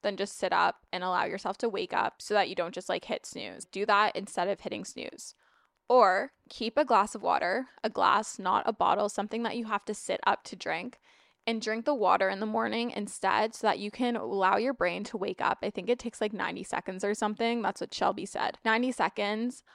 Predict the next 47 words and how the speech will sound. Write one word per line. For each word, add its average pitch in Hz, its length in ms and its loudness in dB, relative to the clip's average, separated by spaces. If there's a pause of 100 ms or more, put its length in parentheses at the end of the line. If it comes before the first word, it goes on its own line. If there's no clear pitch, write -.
(300)
for 202 200 8
your 202 180 2
brain 175 180 0
to, 214 100 -6
like, 214 160 2
wake 180 300 0
up 185 240 4
and 180 180 -6
be 185 200 -2
aware 190 460 0
of 190 160 -2
what's 185 180 -6
happening, 208 440 -4
versus 196 300 -4
if 196 100 -10
you 185 80 -12
just - 140 -12
hit - 180 -6
snooze, 180 340 -6
like, - 160 -2
you're - 80 -6
kind - 240 -2
of - 160 -2
half - 300 -2
asleep - 360 -8
still 240 420 2 (380)
when 277 100 2
that 233 140 4
happens. 240 640 2
Keep 233 200 -2
a 247 40 6
glass 226 260 6
of 240 60 -4
water 208 240 4
next 180 220 -6
to 220 60 -2
your 208 100 2
bed - 200 4
and 220 140 -4
drink 196 220 -6
that - 280 -2
instead 254 340 6
when 247 140 2
your 247 120 2
alarm 233 200 4
goes 220 200 4
off. 214 300 4